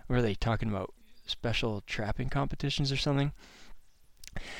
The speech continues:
And you click on that, and there's a write-up here about competition. It says, "There are many fine companies out there that carry supplies and gear to differing extents for trappers, houndsmen, and predator callers.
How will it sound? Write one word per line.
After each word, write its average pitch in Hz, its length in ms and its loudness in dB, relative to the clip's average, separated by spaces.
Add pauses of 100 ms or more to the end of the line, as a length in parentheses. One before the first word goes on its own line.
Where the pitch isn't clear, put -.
(300)
And 127 340 6
you 127 140 2
click - 320 8
on 147 140 12
that, 135 160 12
and 113 100 2
there's 123 120 6
a 117 60 4
write-up 131 460 6
here 117 120 2
about 107 220 0
competition. 110 640 2
It 101 80 -2
says, 104 280 0
"There 120 180 6
are 120 40 8
many 147 280 8
fine 135 400 8
companies 117 480 4
out 107 180 0
there 107 160 0
that 92 140 -8
carry 120 200 4
supplies 113 460 2
and 110 140 2
gear 107 240 2
to - 140 -8
differing 120 360 4
extents - 560 -2
for - 160 -6
trappers, 123 560 0 (320)
houndsmen, 117 320 4
and 113 140 2
predator 117 280 2
callers. - 460 -8